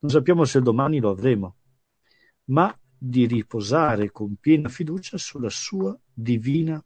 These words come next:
provvidenza. Un po' questa è stata la carta vincente dei santi,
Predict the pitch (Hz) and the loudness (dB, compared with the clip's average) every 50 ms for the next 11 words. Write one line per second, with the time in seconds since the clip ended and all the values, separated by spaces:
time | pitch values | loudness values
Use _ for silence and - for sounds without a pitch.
0 | _ _ - 127 131 123 123 123 117 107 98 95 - - 113 110 165 143 151 185 | _ _ -2 0 2 2 2 2 2 0 -2 -2 -6 -8 -2 -2 0 2 2 2
1 | 175 - 147 127 - - - - - - - - _ _ 131 127 - - 143 143 | 2 2 0 0 -2 -8 -18 -20 -20 -20 -20 -20 _ _ -8 -2 0 2 2 4
2 | 139 143 131 123 117 123 - - - _ _ _ 131 120 120 - 151 147 135 - | 6 6 6 6 6 4 -4 -14 -20 _ _ _ -4 -4 0 2 2 2 4 4
3 | 131 123 117 113 107 101 - - 196 170 131 110 - - 92 - _ _ _ - | 4 4 4 2 -2 -2 2 4 4 4 4 2 -2 -8 -12 -12 _ _ _ -10
4 | 110 90 - - - 98 98 98 _ - 127 | -10 -10 -8 -12 -12 -16 -20 _ _ -20 -20